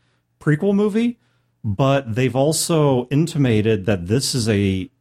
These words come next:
sort of soft reboot of the Transformers movie series to get away from what Michael Bay did and to actually get back to the Gen one Transformers.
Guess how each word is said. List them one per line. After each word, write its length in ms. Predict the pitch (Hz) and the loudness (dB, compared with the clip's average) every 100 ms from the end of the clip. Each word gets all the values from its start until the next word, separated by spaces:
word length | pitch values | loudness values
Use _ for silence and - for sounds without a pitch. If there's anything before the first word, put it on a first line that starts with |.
| _ | _
sort 400 | - - 135 104 | -6 -2 0 0
of 80 | - | -2
soft 400 | - 135 127 - | 0 2 2 -2
reboot 800 | 107 113 170 123 98 80 82 - _ _ _ _ - | -4 0 0 0 0 -2 -6 -12 _ _ _ _ -4
of 640 | 123 131 131 113 - - _ _ | 0 2 2 0 -4 -14 _ _
the 120 | 95 | -6
Transformers 720 | - 139 196 - 143 127 101 | -2 0 0 0 0 0 2
movie 280 | 107 190 220 | 0 2 0
series 560 | - 101 73 78 82 - | 0 0 -2 -4 -6 -6
to 100 | 107 | -2
get 120 | 123 | -2
away 300 | 98 113 156 | 0 2 0
from 180 | 165 147 | 0 -2
what 100 | 113 | 0
Michael 320 | 110 117 107 | 0 0 -2
Bay 260 | 87 131 185 | 0 0 0
did 440 | 101 71 73 76 _ _ _ _ | -2 -2 -6 -8 _ _ _ _
and 140 | 123 123 | -4 0
to 100 | 120 | 0
actually 280 | 123 - | 0 0
get 240 | 113 95 78 | 0 -2 -2
back 360 | 117 123 - | 0 0 -2
to 80 | - | -4
the 80 | 117 | -4
Gen 300 | 98 113 113 | 0 0 2
one 180 | 98 95 | 2 0
Transformers. 840 | - 170 185 - 82 71 76 | 0 0 -2 -2 -6 -6 -12